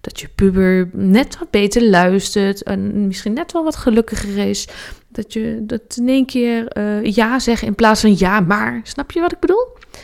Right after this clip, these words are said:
En waarom is dat? Hoe, hoe kan dat dan vanuit die flow? Waarom is dat zo? Nou, vanuit de wetenschap heb ik voor je opgezocht, is aangetoond dat, dat, dat een emotionele toestand van ouders een aanzienlijke invloed heeft op,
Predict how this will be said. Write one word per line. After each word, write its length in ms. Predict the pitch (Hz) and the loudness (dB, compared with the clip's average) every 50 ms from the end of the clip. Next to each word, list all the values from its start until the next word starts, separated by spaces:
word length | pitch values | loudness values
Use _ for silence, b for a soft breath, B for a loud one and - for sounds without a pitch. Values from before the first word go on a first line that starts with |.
| B B | B B
En 100 | B 269 | B -4
waarom 320 | 269 294 302 311 330 277 277 | -2 -2 0 0 0 0 0
is 160 | 339 - - | 0 -2 -2
dat? 240 | - 180 180 - - | -4 -4 -6 -6 -6
Hoe, 160 | 202 214 208 | -6 -6 -4
hoe 120 | 214 240 - - | -6 -6 -10 -10
kan 180 | - 320 359 | -10 -6 -6
dat 140 | 311 214 - | -6 -6 -6
dan 180 | - 185 165 160 | -6 -8 -8 -6
vanuit 260 | - 190 185 185 175 | -6 -6 -6 -4 -4
die 100 | - 185 | -6 -10
flow? 380 | - - 202 190 175 160 160 160 - | -8 -6 -4 -4 -2 -4 -6 -8 -8
Waarom 380 | 190 185 208 226 254 262 285 370 | -6 -4 -4 -4 -4 -6 -6 -8
is 140 | 370 - | -8 -8
dat 180 | - - - - | -8 -8 -8 -8
zo? 140 | - - - 175 | -12 -14 -12 -12
Nou, 220 | 180 196 208 208 - - - - _ _ _ - B B B B B B B B | -10 -10 -10 -10 -14 -20 -20 -20 _ _ _ -20 B B B B B B B B
vanuit 260 | B - 208 202 196 | B -2 0 0 0
de 60 | - | 0
wetenschap 560 | 175 190 233 320 - - - - - 254 262 - | 0 2 2 0 0 -4 -8 -8 -8 -8 -6 -6
heb 140 | 254 233 | -6 -6
ik 80 | 226 - | -6 -8
voor 160 | - - 196 | -10 -8 -6
je 100 | 190 - | -6 -6
opgezocht, 520 | - 180 - - - - - 185 - - - | -8 -10 -12 -14 -12 -10 -10 -10 -10 -10 -12
is 160 | 185 - - | -12 -10 -8
aangetoond 540 | - 240 269 269 - - - 220 220 214 - | -6 -6 -6 -8 -8 -4 -2 0 0 -2 -2
dat, 260 | 202 185 - - 185 | -6 -10 -10 -12 -14
dat, 220 | 175 - - - - _ _ | -12 -12 -12 -12 -14 _ _
dat 240 | - - 185 - - | -12 -12 -12 -12 -10
een 160 | - - 175 | -10 -8 -6
emotionele 640 | - - 180 196 196 196 - - 175 170 202 226 240 - | -4 -2 -2 -2 -2 -2 -4 -4 -2 0 0 0 -2 -2
toestand 460 | - 294 311 - - - 247 220 - | -2 -4 -4 -4 -6 -8 -8 -8 -6
van 160 | - 95 - | -6 -6 -4
ouders 540 | - 202 214 254 269 - 320 320 - - - B B B B B B B | -2 0 0 0 -2 -2 -4 -6 -8 -10 -16 B B B B B B B
een 140 | B 185 185 | B -4 -2
aanzienlijke 640 | - - 180 180 165 - 240 247 269 262 262 - - | 0 2 2 0 2 2 2 2 2 2 0 0 0
invloed 440 | - 214 214 190 208 208 190 196 - | 0 0 0 2 2 2 2 2 0
heeft 380 | 180 190 180 185 180 - - | 0 2 2 0 -2 -4 -4
op, 260 | - 175 175 170 - | -2 -2 -2 -2 -4